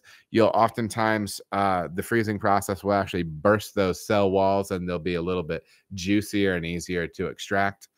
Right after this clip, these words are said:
Um, so yeah, that can be, that can be a, a, another, another plus.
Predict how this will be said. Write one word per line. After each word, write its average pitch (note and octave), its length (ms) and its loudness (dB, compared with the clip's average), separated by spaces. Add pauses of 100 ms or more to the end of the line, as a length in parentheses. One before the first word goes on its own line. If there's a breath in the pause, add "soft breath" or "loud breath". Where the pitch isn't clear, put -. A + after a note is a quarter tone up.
(400 soft breath)
Um, E2 480 -4
so E2+ 220 -4
yeah, E2 280 0 (140)
that F2 220 -8
can E2+ 180 -8
be, D#2+ 240 -4 (400)
that D#2+ 160 -6
can E2 160 -6
be D#2+ 200 -2
a, C#2 100 -6
a, D2+ 320 -8
another, D#2+ 560 -4 (100)
another F#2+ 300 0
plus. - 520 -4